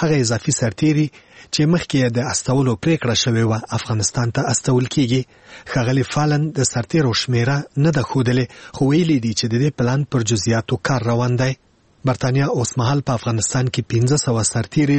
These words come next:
لري چې افغان ځواکونه روزي او په جګړو کې برخه نه لري. د برتانیا د دفاع ژورنال خپرونه د ښاغلي فالن له قوله لیکي چې وایي دا سرتیري به هم غیر محارب وي او د قدس ملاتړ د ماموریت په چوکاټ کې به د افغان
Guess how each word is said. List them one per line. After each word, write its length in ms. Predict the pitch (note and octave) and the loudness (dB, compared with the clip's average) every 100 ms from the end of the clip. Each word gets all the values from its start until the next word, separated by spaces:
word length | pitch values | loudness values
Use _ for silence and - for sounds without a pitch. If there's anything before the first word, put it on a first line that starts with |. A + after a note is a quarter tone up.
| C#3+ | 4
لري 160 | C#3+ C3+ - - _ - | 2 0 -6 -20 _ -4
چې 80 | C#3 - | -2 -2
افغان 340 | - C3 D3+ A2+ | -2 0 0 0
ځواکونه 420 | A2+ - D#3+ D3 | 0 0 2 2
روزي 280 | A#2+ B2 B2 B2+ D3 | 2 2 2 0 0
او 120 | B2+ | -2
په 160 | - A#2 | 0 -2
جګړو 260 | A2 G2 B2+ C3 | 0 0 0 0
کې 80 | A2+ | -2
برخه 260 | A#2+ A#2 C#3+ | -2 -2 0
نه 80 | C#3 B2 | 2 2
لري. 180 | B2+ C3 - - - - C#3+ | 0 -2 -8 -20 -20 -6 -2
د 80 | C#3 | 0
برتانیا 400 | C3+ - C3+ D3 D3 | 0 0 2 2 2
د 140 | C3 A#2 | 0 -2
دفاع 260 | - D#3 B2+ | -2 0 0
ژورنال 400 | A#2+ A#2 B2+ B2+ A2 | 0 0 0 0 -4
خپرونه 500 | - A2+ C3 D3+ C#3+ - - C3 | -4 0 2 2 0 -6 -8 -4
د 100 | A#2 | -2
ښاغلي 340 | B2+ B2 C3+ B2+ - | 0 0 2 0 0
فالن 280 | D#3+ C#3+ A#2 | 2 2 0
له 100 | G#2+ - | -2 0
قوله 220 | B2 A2+ | 2 2
لیکي 220 | C3+ - | 0 0
چې 120 | A#2 A#2+ | 0 2
وایي 320 | B2+ D#3 D#3+ - - - | 2 2 0 -2 -20 -6
دا 120 | D3+ D3+ | -2 0
سرتیري 440 | B2+ A2+ A#2 A2 | 0 0 0 2
به 200 | A2 A#2+ | 2 0
هم 260 | D3 - B2 | 0 -2 -4
غیر 160 | A#2 A2+ | -2 0
محارب 420 | A2 B2+ D#3 A#2+ | 0 2 0 0
وي 160 | A#2 A2 - - - | -2 -2 -10 -20 -6
او 100 | B2+ A#2+ | -2 0
د 180 | A#2 A#2 | 0 0
قدس 220 | D3 - | -2 0
ملاتړ 420 | A#2 A2 C#3 B2 | -2 0 0 0
د 80 | A2 | 0
ماموریت 400 | G#2+ G#2+ A#2+ - | 0 0 -2 -4
په 140 | G#2+ | -6
چوکاټ 320 | A2+ G2+ C#3 C3+ | -4 -2 -2 0
کې 80 | B2+ | 0
به 120 | A#2+ A#2 - - - | 0 -4 -8 -8 -2
د 120 | A#2 | -2
افغان 320 | - D3+ D#3 | 0 0 0